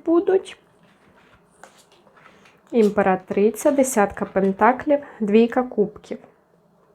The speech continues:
І якщо ми дивимося щодо питань загроз, е, то будуть пропонуватись якісь домовленості.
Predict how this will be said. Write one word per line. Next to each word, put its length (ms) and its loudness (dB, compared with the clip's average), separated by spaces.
І 80 2
якщо 340 4
ми 120 6
дивимося 680 2
щодо 420 0
питань 560 -2
загроз, 920 0
е, 180 6
то 420 6
будуть 640 6
пропонуватись 1000 4
якісь 840 0
домовленості. 1300 4